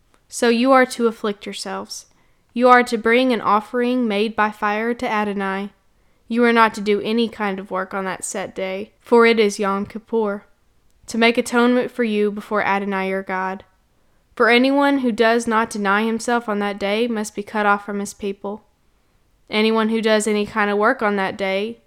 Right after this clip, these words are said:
that person I will destroy from among his people. You shall do no kind of work. It is a statute forever throughout your generations in all your dwellings." It is to be a Shabbat of solemn rest for you,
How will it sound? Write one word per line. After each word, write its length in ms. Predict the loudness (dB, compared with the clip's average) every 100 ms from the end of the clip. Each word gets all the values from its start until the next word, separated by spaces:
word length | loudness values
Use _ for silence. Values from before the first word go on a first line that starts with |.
| _
that 180 | -6 -4
person 560 | -2 -2 -2 -4 -6 -2
I 120 | 0
will 160 | 0
destroy 520 | -2 -8 -8 -4 -2 -2
from 220 | -4 -6
among 320 | -4 -4 -4
his 160 | -6 -8
people. 500 | -10 -10 -10 -12 -14 _ _ _ _ _
You 120 | -8
shall 200 | -2 -2
do 220 | 0 0 0
no 320 | 2 2 2
kind 320 | 2 0 0
of 120 | -4
work. 360 | -4 -6 -8 -16 _ _
It 140 | -4
is 160 | -4 -4
a 60 |
statute 560 | -8 -2 -2 -2 -8 -8
forever 420 | -6 -4 -2 -4
throughout 440 | -8 -6 -6 -6 -10
your 80 | -4
generations 920 | -2 2 2 0 -2 -4 -6 -8 -12 _ _ _
in 140 | -4
all 180 | -2 0
your 160 | -2 -4
dwellings." 680 | -6 -6 -6 -10 -14 -18 -20 _ _ _ _ _ -4
It 160 | 0
is 160 | 0 -2
to 140 | -4
be 180 | -2 0
a 80 | 0
Shabbat 580 | -2 -4 2 4 4 -2
of 120 | -12 -6
solemn 460 | 0 2 4 2
rest 300 | 0 -2 -6
for 100 | -8
you, 380 | -6 -4 -6 -8